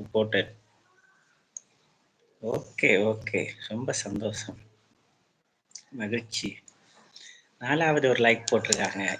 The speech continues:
அந்த நல்ல உள்ளம் வந்து பேசல. முதல் லைக் போட்ட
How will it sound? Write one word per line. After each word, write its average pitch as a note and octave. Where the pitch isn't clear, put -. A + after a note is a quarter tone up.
அந்த A2
நல்ல B2
உள்ளம் A2
வந்து G#2+
பேசல. G#2+
முதல் C#3+
லைக் -
போட்ட A2